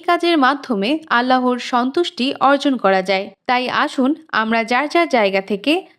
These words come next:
মানবিক ও সমাজসেবামূলক কাজ করি। উক্ত অনুষ্ঠানে সভাপতিত্ব করেন সমাজকর্ম ফাউন্ডেশন সভাপতি আনোয়ার হোসেন। সমাজকর্ম ফাউন্ডেশন বিগত সময়ে নানাবিধ সমাজসেবামূলক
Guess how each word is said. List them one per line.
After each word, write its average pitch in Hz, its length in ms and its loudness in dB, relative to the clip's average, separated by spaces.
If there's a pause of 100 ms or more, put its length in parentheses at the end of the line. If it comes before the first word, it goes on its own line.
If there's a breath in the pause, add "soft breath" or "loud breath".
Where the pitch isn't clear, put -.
(180)
মানবিক 330 440 4 (140)
ও - 20 4 (220)
সমাজসেবামূলক 226 840 2 (140)
কাজ 214 140 0 (140)
করি। 196 220 0 (280)
উক্ত - 140 -4 (140)
অনুষ্ঠানে 370 480 2 (120)
সভাপতিত্ব 240 680 0 (140)
করেন 220 260 2 (260)
সমাজকর্ম 339 540 2 (160)
ফাউন্ডেশন 294 560 2
সভাপতি 202 600 0 (280)
আনোয়ার 262 340 2
হোসেন। 196 300 -2 (360)
সমাজকর্ম 392 580 2 (160)
ফাউন্ডেশন 311 640 4 (300)
বিগত 339 320 4 (160)
সময়ে 269 320 2 (200)
নানাবিধ 339 480 4 (120)
সমাজসেবামূলক 277 760 2